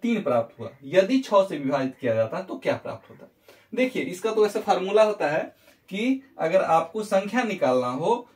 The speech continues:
तो क्या करना है, मतलब भाज्य से, भाजक से आपको भागफल को गुना करके और शेषफल ऐड कर देना है। यानी क्या करना है?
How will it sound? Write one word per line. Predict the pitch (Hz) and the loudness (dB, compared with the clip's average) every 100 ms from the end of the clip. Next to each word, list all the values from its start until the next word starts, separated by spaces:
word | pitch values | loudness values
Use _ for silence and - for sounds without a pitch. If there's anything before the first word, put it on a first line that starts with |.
| _ | _
तो | 180 | -4
क्या | 208 214 | 0 0
करना | 214 202 208 | 0 -4 -4
है, | 214 277 - - - - - _ _ - | -4 -6 -8 -18 -20 -20 -20 _ _ -10
मतलब | 170 214 165 | -4 -4 -4
भाज्य | 143 165 180 190 226 | -4 2 2 2 -2
से, | 233 262 269 285 - _ _ _ _ _ _ _ _ | 0 2 2 0 -6 _ _ _ _ _ _ _ _
भाजक | 127 131 165 175 254 226 | -12 2 4 4 2 -2
से | 214 202 233 262 _ _ - | -2 0 0 -4 _ _ -4
आपको | 160 170 - 214 | 0 0 0 -2
भागफल | 156 175 180 180 226 | 0 0 0 -4 -4
को | 214 | -4
गुना | 202 202 | -2 -4
करके | 196 190 208 | -4 -4 -2
और | 190 | -2
शेषफल | - 190 - 226 | -2 -4 -2 -2
ऐड | 170 151 131 | 0 -2 -2
कर | 117 | -4
देना | 107 107 | -4 -10
है। | 110 120 _ _ _ | -12 -16 _ _ _
यानी | 165 185 196 | 2 2 2
क्या | 214 214 | 0 0
करना | 214 208 | 0 -4
है? | 214 | -4